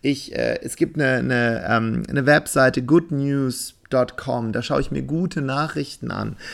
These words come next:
Ich hab alle negativen Zeitgenossen aus meinem Handy verbannt. Ich hab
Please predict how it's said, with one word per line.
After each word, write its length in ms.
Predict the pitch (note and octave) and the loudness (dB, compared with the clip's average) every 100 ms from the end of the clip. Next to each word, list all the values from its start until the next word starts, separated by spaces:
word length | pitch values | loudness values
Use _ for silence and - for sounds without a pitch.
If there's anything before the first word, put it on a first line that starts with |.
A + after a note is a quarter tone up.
| - - | -16 -10
Ich 160 | C#3+ | -4
hab 140 | D3 - | -4 -2
alle 300 | C3 D3+ F3 | 0 2 2
negativen 1120 | D3+ D3 E3 F#3 F3 E3 - - E3 C#3+ C#3 | 0 2 4 4 2 -2 -4 -10 -8 -6 -6
Zeitgenossen 840 | - C#3+ D3+ - C#3+ C3+ C#3+ - | -6 -2 -2 -2 -2 0 -2 -2
aus 160 | - - | -6 -2
meinem 220 | C3+ C3 | 0 0
Handy 420 | B2+ B2+ D#3+ D#3 | 0 0 0 -2
verbannt. 640 | D3+ C#3 G#2+ A#2+ A#2+ A2+ G#2+ | -4 -6 -6 -4 -2 -4 -6
Ich 160 | A2 | -6
hab 160 | C3+ | -6